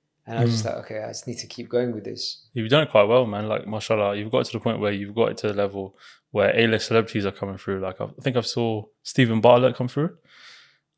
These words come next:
Speaker 2: You mentioned Anthony Joshua. You got, like, a lot of A-list. You said Michael Venom Page as well. So,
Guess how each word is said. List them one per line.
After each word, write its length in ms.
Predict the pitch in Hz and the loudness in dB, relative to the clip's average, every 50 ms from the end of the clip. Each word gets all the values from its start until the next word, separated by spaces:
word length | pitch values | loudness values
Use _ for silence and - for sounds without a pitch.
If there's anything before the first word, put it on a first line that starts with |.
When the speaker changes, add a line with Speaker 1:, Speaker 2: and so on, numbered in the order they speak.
| _ - | _ -10
Speaker 2:
You 140 | 107 101 110 | -4 0 2
mentioned 280 | 117 117 107 - 107 110 | 2 2 2 -2 -2 0
Anthony 320 | 107 107 104 - 113 104 | 0 0 0 0 -2 0
Joshua. 640 | 98 113 104 - - - 113 107 107 104 98 95 - - _ _ _ _ _ | 2 2 2 2 2 2 4 4 4 4 2 0 -6 -14 _ _ _ _ _
You 80 | 110 101 | -2 0
got, 140 | 104 98 95 | 2 2 2
like, 100 | 92 98 | 2 0
a 60 | 101 | 0
lot 120 | 110 117 110 | 2 2 2
of 40 | 107 113 | 4 4
A-list. 360 | 113 110 107 107 104 - - | 4 6 4 2 2 0 -4
You 60 | 110 | -4
said 140 | - 113 104 | -2 0 2
Michael 260 | 110 107 104 - 110 | 2 2 2 0 -2
Venom 220 | 104 107 101 101 95 | -2 0 -2 -2 -2
Page 240 | - 110 107 98 101 | -2 -2 -2 -2 -4
as 100 | 95 101 | -4 -2
well. 120 | 107 101 | -2 -2
So, 240 | 98 - 101 98 98 | -2 -2 -2 -2 -2